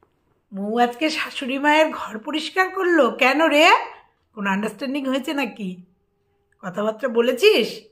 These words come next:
দেখলাম মৌ সুন্দর করে শাশুড়ি মার ঘরটা উলট পালট করে পরিষ্কার করলো। আবার টাইটেলে লিখলো, "শাশুড়ি মার ঘরটা পরিষ্কার করলাম।" কেন?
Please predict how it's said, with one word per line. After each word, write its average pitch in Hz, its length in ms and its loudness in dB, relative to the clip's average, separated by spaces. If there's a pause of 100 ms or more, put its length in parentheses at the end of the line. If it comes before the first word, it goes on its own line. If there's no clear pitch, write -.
(460)
দেখলাম 269 400 -4
মৌ 262 200 -2
সুন্দর 277 560 0
করে 311 180 0
শাশুড়ি 262 380 -2
মার 285 180 -2
ঘরটা 269 640 0
উলট 262 300 -4
পালট 285 340 -4
করে 269 160 -4
পরিষ্কার 285 520 -2
করলো। 285 600 2 (1400)
আবার 214 680 -4
টাইটেলে 254 420 -2
লিখলো, 269 440 -2
"শাশুড়ি 247 400 -4
মার 254 280 -4
ঘরটা 240 320 -6
পরিষ্কার 233 440 -6
করলাম।" 254 540 -2
কেন? 233 240 -2